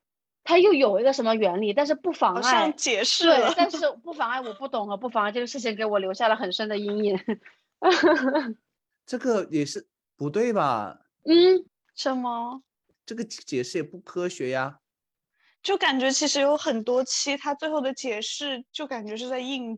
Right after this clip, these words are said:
Speaker 2: 编。
Speaker 3: 对啊，就是，就是我觉得，<laughs> 呃，好吧。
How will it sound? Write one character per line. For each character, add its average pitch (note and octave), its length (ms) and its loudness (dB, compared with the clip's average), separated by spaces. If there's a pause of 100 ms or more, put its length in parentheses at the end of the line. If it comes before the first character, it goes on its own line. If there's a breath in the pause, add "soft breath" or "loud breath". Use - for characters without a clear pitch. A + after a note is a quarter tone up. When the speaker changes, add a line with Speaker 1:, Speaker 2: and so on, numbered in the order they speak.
Speaker 2:
编。 G3+ 400 -10 (600)
Speaker 3:
对 F3+ 160 -2
啊， C#3+ 120 -2
就 D3+ 140 -12
是， E3+ 380 -10 (240)
就 F#3 100 -16
是 F3+ 180 -8 (340)
我 D3+ 140 -14 (120)
觉 D3+ 160 -6
得， E3+ 260 -2 (340)
<laughs> - 2750 -10
呃， D3+ 380 -6
好 A#2+ 240 -4
吧。 A#2+ 260 -4